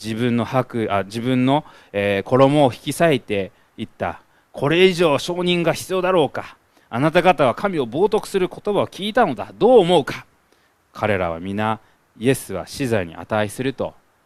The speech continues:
決めたと。イエス様は何とおっしゃいましたか？「私は悟りを聞いた教師です」って言いましたか？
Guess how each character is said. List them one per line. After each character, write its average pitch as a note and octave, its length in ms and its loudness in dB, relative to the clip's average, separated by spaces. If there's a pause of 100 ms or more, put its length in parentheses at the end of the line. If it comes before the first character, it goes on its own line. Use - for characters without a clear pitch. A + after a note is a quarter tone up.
(120)
決 - 120 -18
め D2+ 100 -16
た - 100 -20
と。 - 60 -20 (1400)
イ G#3 80 0
エ C4+ 40 4
ス C4 60 -4
様 G#2+ 300 0
は F2 120 -2
何 G#3 220 2
と G2+ 140 -8
お - 20 -14
っ - 60 -18
し - 100 -12
ゃ F2 60 -8
い - 20 -10
ま F#2 140 -12
し - 60 -20
た - 100 -20
か？ G2 180 -10 (880)
「私 C#3+ 400 -2
は C#3 300 6 (1300)
悟 - 380 -8
り D#3 120 -4
を D3 80 -2
聞 C#3+ 200 -4
い C3 60 -6
た B2+ 160 -6
教 - 260 -8
師 - 160 -18
で - 100 -20
す」 - 160 -20 (480)
っ - 40 -20
て C3+ 80 -2
言 C3+ 60 4
い C#3 40 4
ま C#3 100 2
し - 80 -10
た - 80 -14
か？ - 180 -10